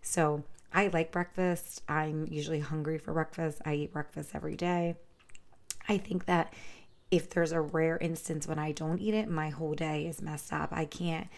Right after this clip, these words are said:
like, it's almost like I'm catching up all day, and I find myself not paying attention to when I'm hungry or when I'm full, and then I end up overeating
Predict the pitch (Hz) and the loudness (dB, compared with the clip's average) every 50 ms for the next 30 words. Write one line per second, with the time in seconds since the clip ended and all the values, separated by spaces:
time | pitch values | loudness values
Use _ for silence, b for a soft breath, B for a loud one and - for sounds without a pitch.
0 | B B B B B B B - 170 160 160 - 160 - - - 180 175 180 180 | B B B B B B B 2 2 2 2 0 -4 -4 0 0 2 2 4 2
1 | 175 - - 175 - - 165 156 147 - - - - - 180 170 170 160 151 - | 2 0 -2 -4 -2 -2 -2 -2 -2 -4 -6 -6 -6 -4 -4 -2 -2 -2 -4 -4
2 | - - 139 151 151 147 156 156 151 151 160 175 196 214 - - 156 160 156 - | -4 -2 -2 -2 -2 -2 -2 0 0 0 2 2 2 2 2 2 0 0 -2 0
3 | - 170 160 156 156 156 156 151 - - 165 156 151 151 - B B B B B | -2 -2 -2 0 -2 -2 -4 -4 -4 -2 -2 0 0 0 -2 B B B B B
4 | B - 165 - - - - - 170 170 160 160 - - 175 160 - 165 160 156 | B 2 2 2 2 0 0 2 2 2 2 0 -2 -4 -4 -4 -2 -2 -2 -2
5 | - 160 160 156 156 151 151 147 165 160 156 160 170 170 160 156 151 151 151 156 | 0 0 0 0 0 0 -2 -2 -2 -2 0 0 0 0 0 0 0 0 0 0
6 | 151 - - - - 170 160 160 185 - - 160 156 156 156 160 - 156 151 147 | -2 -4 -8 -6 0 2 4 4 4 2 0 -2 -2 0 0 0 -2 -2 -4 -2
7 | - 147 143 - - 160 156 151 147 151 156 151 147 - 156 156 160 151 175 190 | -4 -6 -6 -2 0 2 2 2 2 0 -4 -4 -4 -4 -4 -4 -2 0 0 0
8 | 202 208 196 | 2 0 0